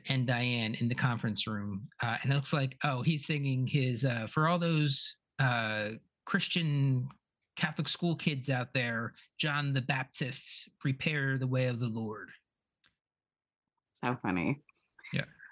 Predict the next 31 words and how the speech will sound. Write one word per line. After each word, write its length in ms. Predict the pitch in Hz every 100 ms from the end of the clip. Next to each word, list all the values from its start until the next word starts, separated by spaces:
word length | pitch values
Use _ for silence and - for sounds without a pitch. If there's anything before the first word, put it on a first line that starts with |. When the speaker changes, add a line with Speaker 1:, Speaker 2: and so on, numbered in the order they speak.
| - - -
Speaker 2:
Ah. 240 | 294 269
Speaker 1:
Is 80 | 165
that 180 | 185 247
one 120 | 269
from, 480 | - 233 220 214 202 _ _ - -
uh, 560 | 151 143 135 127 123 127 - _ _ _ _
is 100 | 156
that 100 | 190
a 40 | 214
musical 380 | 185 185 196 202
one? 280 | 202 208 - _ _ _ _ _
Is 80 | 165
that 80 | 160
Godspell? 580 | 147 156 - 170 170 165 - _ _ _ -
Or 100 | 156
is, 100 | 135
is 200 | 156 147
that 160 | 151 151
a, 40 |
just 240 | 131 139 -
the 80 | 131
Catholic 380 | 147 131 131
school 200 | - -
hymn? 160 | 123 107
I'm 240 | 110 123 - 135
kind 160 | 143
of 60 | 127
fe-, 120 | 135
confusing 480 | 131 131 135 120 113
the 80 | 110
two. 280 | - 104